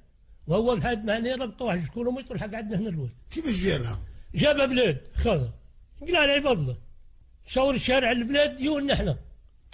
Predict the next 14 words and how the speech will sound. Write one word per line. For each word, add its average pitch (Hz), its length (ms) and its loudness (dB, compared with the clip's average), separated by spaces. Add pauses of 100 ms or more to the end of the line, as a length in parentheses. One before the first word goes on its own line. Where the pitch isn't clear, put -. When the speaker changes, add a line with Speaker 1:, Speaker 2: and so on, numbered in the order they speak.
(360)
Speaker 1:
جاب 254 260 2
لها 262 180 2
العبيد 220 440 -2
في 196 100 2
الليل 294 340 0
وحفروا 247 380 0
فيها 254 120 0
المطابر 254 480 0
في 196 80 -4
الليل 302 280 -4
وعمرها 262 440 -2
زرع 208 200 -6
في - 220 8
الليل. - 140 4